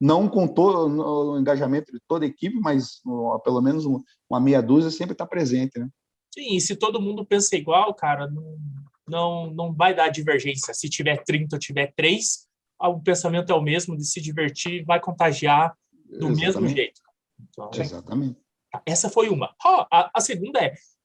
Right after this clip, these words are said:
Speaker 2: com, com os treinos e os Force on Force que você pensa em fazer, você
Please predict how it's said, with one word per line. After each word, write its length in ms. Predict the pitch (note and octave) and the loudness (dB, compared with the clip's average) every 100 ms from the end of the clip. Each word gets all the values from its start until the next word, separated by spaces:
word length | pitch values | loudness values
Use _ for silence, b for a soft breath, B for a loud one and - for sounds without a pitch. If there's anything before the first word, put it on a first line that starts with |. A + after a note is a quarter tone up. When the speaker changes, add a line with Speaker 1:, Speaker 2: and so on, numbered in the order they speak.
| _ | _
Speaker 2:
com, 340 | G3+ B3 C#4+ G3 | 2 2 2 -2
com 540 | G#3 A#3 C#4+ B3+ G#3 | -2 -4 -4 -4 -2
os 140 | F#3+ | -4
treinos 420 | - F#3 G3+ F#3+ D#3+ | 0 2 2 -2 -6
e 60 | |
os 200 | D3+ D3+ | -8 -10
Force 280 | - D#3 D#3+ | -4 -4 -4
on 40 | |
Force 340 | D3 C#3+ C#3 - | -4 -2 -2 -6
que 100 | C#3 | -8
você 200 | C3+ C#3+ | -10 -8
pensa 300 | - C3+ - | -6 -4 -4
em 40 | |
fazer, 360 | - - D3 C#3+ _ _ _ | -2 0 0 -4 _ _ _
você 320 | - - F#3 | -8 0 0